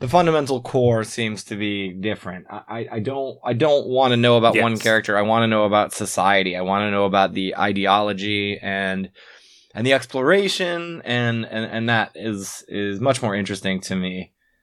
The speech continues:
Speaker 1: And
Speaker 2: And I still want them to do more work in developing the ensemble of actors. They've made some strides this season, but then after we got an episode with Commander Airiam being fleshed out, we realized, no, she's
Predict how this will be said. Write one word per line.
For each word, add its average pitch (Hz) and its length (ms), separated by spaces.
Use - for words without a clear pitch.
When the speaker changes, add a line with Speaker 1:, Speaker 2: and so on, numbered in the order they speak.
Speaker 1:
And 117 320
Speaker 2:
And 143 120
I 131 80
still 165 360
want 120 300
them 110 180
to 107 200
do 120 180
more 117 360
work 110 380
in 104 280
developing 107 400
the 104 100
ensemble 104 880
of 107 120
actors. 95 640
They've 107 280
made 113 200
some 117 220
strides 110 460
this 110 200
season, 110 380
but 104 140
then 104 300
after 120 240
we 123 100
got 120 160
an 113 80
episode 113 600
with 101 200
Commander 113 340
Airiam 113 340
being 104 180
fleshed 104 360
out, 107 320
we 107 140
realized, 107 360
no, 107 200
she's 104 280